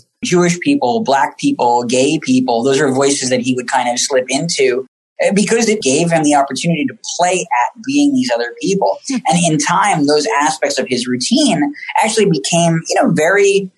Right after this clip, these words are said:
Speaker 1: cliched and very kind of stale because it was something, the inauthenticity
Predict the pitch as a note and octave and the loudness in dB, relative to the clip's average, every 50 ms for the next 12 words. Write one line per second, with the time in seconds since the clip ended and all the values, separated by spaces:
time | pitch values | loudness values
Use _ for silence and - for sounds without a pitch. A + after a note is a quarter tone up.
0 | - - - D3+ - - - E3+ G3 B3+ C4 A3 - A#2 A#2 A#2 B2+ C3 C3+ C3 | -14 -8 -6 -6 -6 -4 -2 -2 0 0 0 -2 -2 -4 -2 -2 -2 -2 -2 -4
1 | - C#3+ C#3 C3+ B2+ - - - - - - C3 - B2+ C3 - - G#2 A2 A#2+ | -6 -6 -4 -4 -6 -6 -8 -10 -10 -8 -4 -2 0 0 0 0 -2 -4 -8 -8
2 | A2+ B2 A#2 B2+ C3 B2+ C3+ C3 - D#3 D3 D3+ C#3+ C#3 C3+ C3 C3+ - - - | -8 -6 -6 -4 -4 -2 -2 -2 -2 -2 0 0 0 0 0 -2 -6 -10 -6 -2
3 | C#3+ D3 C#3+ - - F#3 F#3 F#3+ F3+ E3 E3+ E3+ E3 - D#3 C#3+ C#3+ C3+ - - | -2 0 0 0 -2 -2 0 2 4 4 4 4 2 0 -2 -2 -2 -4 -6 -6
4 | G3 G3+ - - C3 B2 A#2 | -4 -4 -6 -8 -10 -10 -8